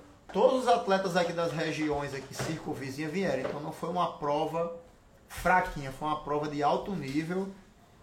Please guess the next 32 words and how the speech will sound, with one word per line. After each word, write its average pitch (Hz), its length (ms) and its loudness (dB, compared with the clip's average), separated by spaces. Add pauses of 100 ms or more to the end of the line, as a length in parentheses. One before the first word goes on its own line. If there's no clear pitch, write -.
(280)
E 139 140 -4
a 170 120 6
galera 180 360 8
Mossoró, 175 960 2 (580)
a 143 120 -4
galera 147 320 2
de 156 140 0
Mossoró 196 1120 6 (760)
não, 180 280 0 (340)
não 202 440 -2
fez 220 320 2
corpo 220 360 2
mole, 131 320 2
andou 139 340 -2
nas 196 260 0
cabeças. 139 840 -4 (400)
Qual 233 200 12
a 247 80 10
colocação 240 560 10
de 254 80 6
Felipe? 240 440 8
Vou 170 100 8
olhar 196 280 10
agora 190 320 6
aqui, 165 140 0
eu 131 300 -4
tô 160 120 -4
com 196 200 -2
aberto 175 380 2
aqui 170 100 -4
o 165 80 -4
site, 175 560 0